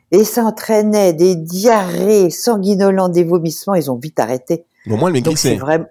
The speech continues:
Speaker 1: ah oui, ah oui, ça, donc, euh, c'est sûr. Donc, euh, on s'est vite aperçu qu'il y avait une toxicité dans ces petites bestioles. Et, euh, et donc, euh, on va essayer de comprendre ce que sont les lectines.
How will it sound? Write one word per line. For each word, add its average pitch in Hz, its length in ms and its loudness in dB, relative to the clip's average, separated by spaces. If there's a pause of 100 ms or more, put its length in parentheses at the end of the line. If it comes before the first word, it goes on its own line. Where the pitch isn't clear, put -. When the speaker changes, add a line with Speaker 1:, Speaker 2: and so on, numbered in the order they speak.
(960)
Speaker 1:
ah 147 160 -2
oui, 123 380 0
ah 123 140 0
oui, 147 200 2
ça, 143 420 0
donc, 160 300 -2
euh, 131 220 4
c'est 135 160 -12
sûr. 220 340 0 (440)
Donc, 190 340 -2
euh, 151 580 4
on 156 120 0
s'est 160 180 0
vite 180 300 -8
aperçu 175 480 -2
qu'il - 160 -2
y 156 40 2
avait 151 120 2
une 143 100 -6
toxicité 190 720 -4
dans 151 160 -4
ces - 160 -10
petites 139 260 -12
bestioles. 208 520 0 (760)
Et, 190 280 6
euh, 151 260 6
et 156 120 2
donc, 214 340 -2
euh, 139 540 2 (1000)
on 131 120 -6
va 143 140 0
essayer 165 280 -2
de 170 80 -20
comprendre 196 420 -2
ce - 100 -10
que - 140 -2
sont - 480 -4
les 170 400 0
lectines. 151 640 -4